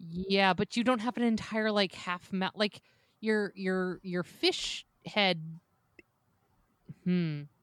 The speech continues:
Would that be proportionate to your body? I don't know.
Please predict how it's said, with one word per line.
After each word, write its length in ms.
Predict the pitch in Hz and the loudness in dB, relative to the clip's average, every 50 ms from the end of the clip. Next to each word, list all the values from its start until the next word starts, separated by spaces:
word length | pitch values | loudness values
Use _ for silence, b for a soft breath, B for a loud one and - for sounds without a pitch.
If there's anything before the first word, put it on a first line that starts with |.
| _ | _
Would 220 | - 175 175 170 160 | -16 -14 -14 -6 0
that 200 | 175 175 190 - | 2 2 4 4
be 100 | 208 180 | 2 0
proportionate 720 | - - 165 - - 160 151 139 - - 160 151 143 - - | 0 -2 -10 -4 -2 0 0 0 -2 -4 -4 -4 -4 -6 -8
to 80 | - 147 | -8 -8
your 100 | 151 147 | -6 -6
body? 320 | - 147 139 143 151 151 | -6 -6 -6 -6 -6 -4
I 80 | 160 170 | -4 -4
don't 200 | 185 185 - 180 | -4 -4 -4 -4
know. 360 | 208 208 202 175 165 165 | -4 -2 -2 -4 -4 -6